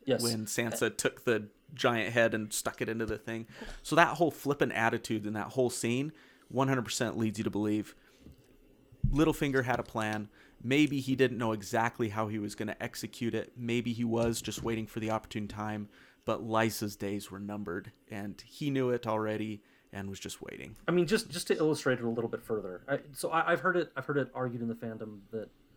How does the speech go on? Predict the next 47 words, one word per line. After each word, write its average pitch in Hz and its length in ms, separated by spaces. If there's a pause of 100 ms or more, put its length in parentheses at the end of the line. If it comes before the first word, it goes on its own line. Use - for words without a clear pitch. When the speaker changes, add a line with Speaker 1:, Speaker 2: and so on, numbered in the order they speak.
(220)
Speaker 1:
that 113 100
Sansa 113 520
will 107 140
be, 104 380 (420)
that 117 160
will, 107 160 (260)
that 120 140
she - 160
will 131 140
be, 117 240 (260)
uh, 107 140
Peter's 98 340
downfall. 90 560
That, 101 80 (160)
that 110 140 (100)
she's 123 280
gonna 95 180 (200)
end 110 140
up 98 140
being 101 160
what 98 120 (140)
does 101 220
him 104 100
in, 95 160
and 101 140 (140)
I 127 100
don't 123 160
necessarily 113 380
disagree 101 320
with 92 120
that. 92 180 (720)
Um, 101 380 (460)
but, - 220
you 131 80
know, 110 200
the, 110 200
like, 110 200
I've 104 260
seen - 200
them 101 100
say, 104 120
like, 98 180 (120)
she, - 400
she 113 280 (320)
bewitches 131 560
him 104 260 (180)
here, 98 300